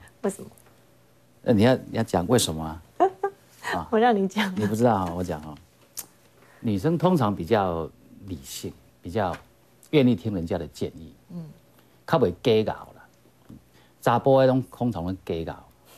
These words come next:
Speaker 2: 自以为是啊，自以为聪明啊，啊计较啦。一般有做统计啊，女生啊，我女性来讲啊，一般比较统计的是女生哈。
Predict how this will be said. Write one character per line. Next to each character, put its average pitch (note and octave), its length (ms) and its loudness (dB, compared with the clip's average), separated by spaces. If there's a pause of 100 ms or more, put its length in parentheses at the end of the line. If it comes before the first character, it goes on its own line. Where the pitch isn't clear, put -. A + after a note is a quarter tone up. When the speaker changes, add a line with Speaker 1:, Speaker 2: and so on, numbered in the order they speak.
(1500)
Speaker 2:
自 B3 160 6
以 C3 100 4
为 F2 180 -6
是 G#2 340 -4
啊， - 200 -14 (640)
自 - 220 2
以 A#2 100 4
为 F#2 160 -2
聪 G#2+ 240 -4
明 G2+ 160 -6
啊， - 160 -18 (1080)
啊 - 80 0 (100)
计 A2 220 4
较 F#2 80 -4
啦。 B1+ 140 -12 (3000)
一 F3 140 2
般 E3+ 180 6
有 C3+ 60 6
做 D3 100 4
统 G2 240 -2
计 A#2 180 -2
啊， D2 160 -4
女 G2+ 140 0
生 A#2+ 220 4
啊， F2+ 280 0
我 G#2 140 2
女 A#2 180 2
性 C3+ 140 2
来 G#2+ 140 2
讲 D#2+ 200 -4
啊， D#2 80 -12
一 G2+ 80 -8
般 A#2 160 2
比 F2 80 -2
较 G2+ 80 2
统 D#2 220 -8
计 F#2+ 140 -10
的 E2+ 120 -8
是 F#2 180 -6
女 D2 140 -10
生 D#2 220 -12
哈。 D2+ 160 -16